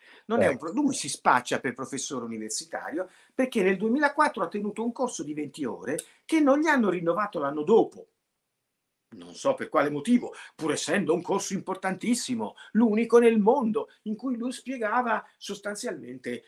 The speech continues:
Speaker 1: ehm, come evitare di essere fregati. Mm, e questo era il, il, <laughs> il, il contenuto del corso a psicologia in una università di Milano. Corso di venti ore.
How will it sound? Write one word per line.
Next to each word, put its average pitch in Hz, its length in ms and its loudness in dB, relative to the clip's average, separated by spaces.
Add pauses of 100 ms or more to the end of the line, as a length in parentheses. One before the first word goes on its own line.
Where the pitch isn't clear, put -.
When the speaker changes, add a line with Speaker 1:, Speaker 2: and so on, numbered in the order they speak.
(100)
Speaker 1:
ehm, 117 960 -8
come 160 280 0
evitare 127 480 -2
di 107 140 -8
essere 107 340 -6
fregati. 98 640 -12 (800)
Mm, 127 680 -6 (260)
e - 140 -14
questo 143 320 4
era 107 280 0 (240)
il, - 220 -4 (100)
il, 92 400 -4 (160)
<laughs> - 340 -2 (200)
il, 131 340 0 (540)
il 170 180 0
contenuto 185 540 6
del 131 160 0
corso 101 380 -6
a 147 220 4 (420)
psicologia 123 800 0
in 98 180 -8
una 95 160 -6
università 107 520 -6
di - 100 -14
Milano. - 360 -12 (1500)
Corso 170 260 2
di 127 80 -2
venti 120 300 -4
ore. - 320 -14